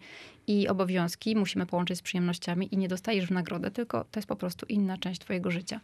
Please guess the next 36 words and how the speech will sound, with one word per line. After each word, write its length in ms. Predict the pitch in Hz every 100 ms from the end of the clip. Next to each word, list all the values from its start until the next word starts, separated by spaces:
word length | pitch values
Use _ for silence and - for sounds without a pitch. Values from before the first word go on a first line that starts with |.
| -
Więc 280 | 185 - -
niby 300 | 208 220 208
to 100 | 185
jest 120 | 175
to 100 | 190
samo, 280 | - 262 254
ale 200 | 220 180
już 120 | 175
sama 240 | 190 180
nomenklatura, 560 | 175 180 185 196 190 185
samo 220 | 180 185
nazwanie 440 | 185 175 190 202 196
tego 300 | 190 175 180
sprawia, 360 | - 185 185
że 120 | 185
dziecku 300 | 180 175 -
inaczej 360 | 240 196 196 185
to 100 | 196
się 140 | 185
układa 340 | 196 - 185 180
w 80 | 165
głowie. 340 | 180 175 247 - - - - - -
I 100 | 220
zachęcam 420 | 196 202 240 240 202
do 100 | 180
tego, 200 | 208 196
żeby 260 | 185 175
znaleźć 280 | 180 196 196
taką 260 | 185 180 180
przestrzeń, 460 | - 214 - 208 202 -
co 120 | -
my 120 | 220
możemy 320 | 208 175 175 175
zrobić 260 | 185 202
z 40 | 175
dziećmi 340 | 202 - 202